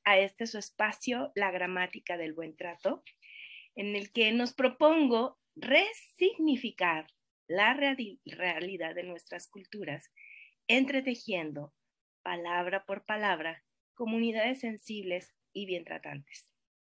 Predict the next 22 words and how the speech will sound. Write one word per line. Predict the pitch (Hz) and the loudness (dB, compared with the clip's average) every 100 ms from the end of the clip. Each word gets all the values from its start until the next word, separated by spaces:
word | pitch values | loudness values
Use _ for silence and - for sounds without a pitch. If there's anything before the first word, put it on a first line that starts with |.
| _ _ _ _ _ | _ _ _ _ _
Acompáñame | - 196 202 208 208 208 | -4 -2 0 0 0 0
a | 185 | 0
mí | 208 269 466 _ _ _ - | 2 0 0 _ _ _ -4
y | 190 | -2
a | |
mis | 190 185 190 | 0 0 0
aliados | 175 180 180 185 | 2 4 4 0
del | 170 | -2
buen | 170 143 | -4 -6
trato. | - - - _ _ _ - - - - _ | -6 -14 -20 _ _ _ -20 -18 -18 -20 _
Y | - | 0
en | 240 | 6
esta | 294 320 | 6 6
ocasión, | 320 294 277 294 220 226 - | 4 4 6 6 4 0 4
<clears throat> | 277 269 320 294 170 - _ _ _ - - | 4 10 12 12 10 0 _ _ _ -16 -6
aunque | 175 - | -8 -6
estoy | - 190 202 | -4 -4 -2
un | 196 | -4
poco | 208 190 190 190 - _ | 0 8 8 8 0 _
ronca, | - 247 233 226 190 - - | -6 0 2 4 2 0 0
<laughs> | 311 - 269 - 240 - - - - - - - | 0 6 4 6 0 4 4 4 2 -4 -8 2
tengo | 254 247 254 233 - | 6 8 8 8 6